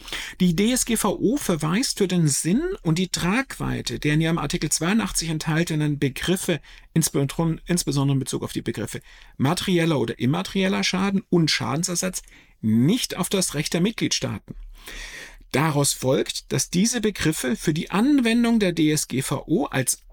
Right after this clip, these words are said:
autonome Begriffe des Unionsrechts anzusehen sind, die in allen Mitgliedstaaten einheitlich auszulegen sind.“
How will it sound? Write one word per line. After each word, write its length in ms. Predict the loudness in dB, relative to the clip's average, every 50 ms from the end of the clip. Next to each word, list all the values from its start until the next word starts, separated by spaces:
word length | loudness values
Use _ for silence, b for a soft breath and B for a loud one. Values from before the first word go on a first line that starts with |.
| -2
autonome 840 | 2 4 4 4 2 0 0 2 2 4 4 4 4 4 4 2 2 2
Begriffe 480 | 0 0 0 0 0 0 0 -2 0
des 140 | 0 0 0
Unionsrechts 840 | 2 2 2 4 4 4 4 4 4 2 2 0 0 0 -2 -2 -4 -2
anzusehen 680 | 0 2 2 2 2 0 0 0 0 2 2 4 4 4
sind, 340 | 4 2 0 -2 -2 0
die 80 | 2 2
in 120 | 2 2 2 0
allen 320 | 2 2 4 6 6 6
Mitgliedstaaten 760 | 4 4 2 0 0 0 0 0 0 0 0 -2 -2 -4 -6
einheitlich 640 | -2 0 0 2 2 2 0 0 -2 -2 -4 -2 -2
auszulegen 540 | -2 -2 -2 -4 -6 -6 -6 -6 -8 -8
sind.“ 200 | -8 -4 0 2